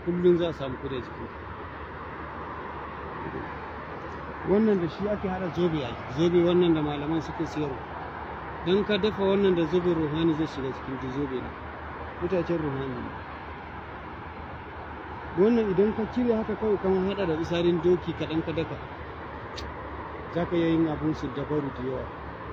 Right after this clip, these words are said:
Kai da kanka ma za ka yi mamakin ka. Amma in baka saka itacen a wuta ba, za ka iya komai ba fa. Sai ka sa itacen a wuta ko ka sa a bakin ka. In an ɗauke reza ma bari yanke ka.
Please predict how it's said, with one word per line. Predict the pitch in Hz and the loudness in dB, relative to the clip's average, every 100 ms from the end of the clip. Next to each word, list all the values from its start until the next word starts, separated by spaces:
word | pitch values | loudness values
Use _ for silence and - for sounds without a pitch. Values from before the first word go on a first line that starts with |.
| - - - - | -10 -10 -10 0
Kai | 226 | 2
da | 202 | 4
kanka | 202 226 196 | 4 4 6
ma | 180 | 6
za | 175 | 4
ka | 175 | 4
yi | 175 | 4
mamakin | 151 143 143 131 | 4 0 -2 -4
ka. | - - - - - - - - | -6 -8 -8 -10 -8 -8 -8 2
Amma | 170 202 | 4 6
in | 233 | 6
baka | 233 202 | 4 2
saka | 214 214 | 4 4
itacen | 208 208 202 180 | 4 4 6 6
a | |
wuta | 170 175 175 | 6 6 6
ba, | 170 | 4
za | 185 | 6
ka | |
iya | 185 175 | 4 4
komai | 160 147 131 | 4 2 2
ba | 123 | -2
fa. | 113 117 - - - - - | -6 -6 -8 -8 -8 -8 0
Sai | 220 | 2
ka | 254 247 | 4 2
sa | 254 240 | 4 4
itacen | 233 214 214 190 | 4 4 4 6
a | |
wuta | 175 175 190 208 196 | 6 6 4 2 2
ko | 202 | 0
ka | 202 208 | 0 0
sa | 208 202 | 0 0
a | |
bakin | 151 147 175 | 0 0 0
ka. | 165 | -2
In | 160 208 | 0 0
an | 226 | 0
ɗauke | 233 208 196 | 2 6 8
reza | 190 214 190 | 8 8 6
ma | 185 | 4
bari | 175 165 156 | 4 2 2
yanke | 131 139 | 0 -4
ka. | - | -8